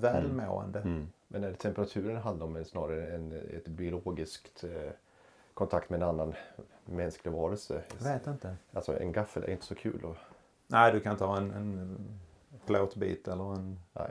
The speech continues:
Speaker 3: ja,
Speaker 1: tallrik
Speaker 2: ja.
Speaker 1: eller vad som helst.
Speaker 3: Eh, ja, det är så många så intressanta spår, men jag tänkte
Speaker 1: Ja.
Speaker 3: bara ta en annan. Alltså, vi, jag har ju flera gånger sagt, och många av oss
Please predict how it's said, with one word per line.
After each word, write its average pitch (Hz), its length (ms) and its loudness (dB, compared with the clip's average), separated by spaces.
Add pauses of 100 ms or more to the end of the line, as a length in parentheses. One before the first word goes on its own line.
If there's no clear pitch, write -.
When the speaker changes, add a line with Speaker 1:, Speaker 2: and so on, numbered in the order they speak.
(120)
Speaker 3:
ja, 87 160 -2 (100)
Speaker 1:
tallrik 98 400 6
Speaker 2:
ja. 98 80 0
Speaker 1:
eller 95 100 0
vad 95 120 -2
som 104 100 -6
helst. - 140 -12 (140)
Speaker 3:
Eh, 98 1000 -8
ja, 127 260 2 (160)
det 117 80 4
är 113 80 8
så 123 80 4
många 107 180 8
så 107 100 2
intressanta 107 440 4
spår, 123 180 8
men 113 60 10
jag 131 100 10
tänkte 170 160 10
Speaker 1:
Ja. 165 40 8
Speaker 3:
bara 165 240 12
ta 156 100 6
en 156 80 10
annan. 110 220 10
Alltså, 120 160 8
vi, 143 440 2
jag 143 200 10
har 127 100 10
ju 92 140 8
flera 92 220 4
gånger 87 160 2
sagt, - 300 0
och 82 180 2
många 90 280 0
av 85 80 4
oss - 360 -4